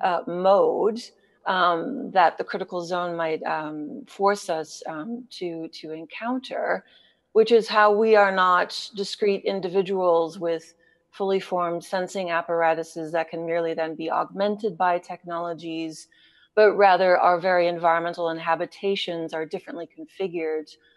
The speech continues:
along with the technologies that we use, and that those are always also bound up in power dynamics.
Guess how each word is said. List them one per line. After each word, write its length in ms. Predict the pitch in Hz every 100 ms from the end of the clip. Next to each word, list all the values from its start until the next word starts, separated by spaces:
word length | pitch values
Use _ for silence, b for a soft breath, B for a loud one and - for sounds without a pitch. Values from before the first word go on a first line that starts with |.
| b b
along 400 | 185 180 175 170
with 160 | 170 175
the 60 |
technologies 680 | - 170 - 160 160 160 156
that 160 | 165 156
we 100 | 160
use, 360 | 185 220 202
and 180 | - 202
that 140 | 190 202
those 180 | 196
are 140 | 214 -
always 400 | 196 196 196 -
also 400 | 180 175 - 180
bound 400 | 165 160 160 160
up 240 | 156 160 _ b b b
in 180 | 202 185
power 400 | - 180 170 170
dynamics. 920 | - 151 - - - - _ - -